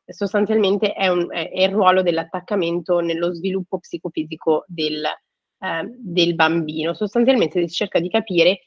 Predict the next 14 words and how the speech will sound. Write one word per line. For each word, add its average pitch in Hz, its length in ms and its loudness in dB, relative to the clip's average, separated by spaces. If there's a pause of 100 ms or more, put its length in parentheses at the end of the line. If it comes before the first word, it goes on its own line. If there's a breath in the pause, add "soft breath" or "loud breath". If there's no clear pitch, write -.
(140)
che 240 140 2
tipo 214 200 2
di 175 100 4
attaccamento 185 680 2
hanno 170 160 0
i 175 60 2
bambini 170 600 0 (100)
verso, 160 720 -2 (320)
eh, 160 380 -2
le 214 140 -2
mamme, 156 360 2
perché 185 200 -2
poi 170 160 2
que-, - 280 2